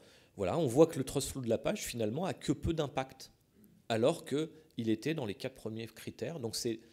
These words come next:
le site qui doit faire autorité et pas la page. Par contre, au niveau du site, voilà, c'est beaucoup plus important. Oups, pardon, je suis un peu vite. Donc les referring domain, le citation flow.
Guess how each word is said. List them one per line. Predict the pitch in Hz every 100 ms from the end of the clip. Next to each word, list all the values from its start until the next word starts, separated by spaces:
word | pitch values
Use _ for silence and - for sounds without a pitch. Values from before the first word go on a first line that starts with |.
| -
le | 127 156
site | - 202
qui | -
doit | 123 123
faire | - 127
autorité | 113 113 107 - 165 - - _ -
et | 120
pas | 131
la | 123
page. | - 92 - - _ _ _ _ _ _
Par | - -
contre, | 127 160 - - _ _ _ _ _ _ _ _ - - -
au | 117
niveau | 101 87
du | 87
site, | - - 113
voilà, | 87 -
c'est | -
beaucoup | 87 87 92 -
plus | - 104
important. | - - - _ _ _ _ _
Oups, | 165 165
pardon, | - 80 -
je | -
suis | 87
un |
peu | 82 -
vite. | 101 -
Donc | 80
les | 113
referring | 120 - 92
domain, | 85 87 131 -
le | 131
citation | - - 117 - 110 98
flow. | - 160